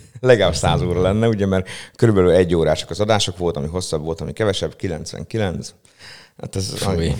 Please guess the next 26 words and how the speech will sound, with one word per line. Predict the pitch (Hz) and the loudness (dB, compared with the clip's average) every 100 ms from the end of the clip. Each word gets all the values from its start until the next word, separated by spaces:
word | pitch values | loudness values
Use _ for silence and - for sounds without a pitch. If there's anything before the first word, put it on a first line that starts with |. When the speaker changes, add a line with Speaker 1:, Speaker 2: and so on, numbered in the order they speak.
| - | -4
Speaker 2:
Nem, | 104 95 95 | 0 2 4
hát | 95 98 | 4 2
ez | 78 | 0
megháborodna | 85 92 80 78 76 | -2 -2 -4 -4 -4
mindenki. | 104 143 139 - | -4 -4 -6 -8
Speaker 1:
Meg, | - | 4
Speaker 2:
Na | 131 | 8
mindegy, | 170 127 | 8 6
Speaker 1:
meg. | - | 4
Speaker 2:
szóval | 117 | 4
lesz | 127 127 | 4 4
valami, | 104 98 95 80 | 4 6 4 4
le-, | 117 107 | 0 2
valami | 107 110 107 98 95 90 107 | 4 4 6 4 0 -2 2
partizan | 113 110 95 92 | 2 2 2 2
akciót | 87 - 82 | 2 0 0
majd | 90 87 | 0 -2
ki | - | -6
fogunk | 101 82 80 | -2 0 0
találni | 85 87 87 85 | 2 2 2 0
a | |
századikra, | 67 87 85 107 98 113 | 0 0 0 -2 0 0
az | 82 | 2
majd, | 95 | 2
majd | 78 78 | 2 2
biztos, | 127 - | 2 2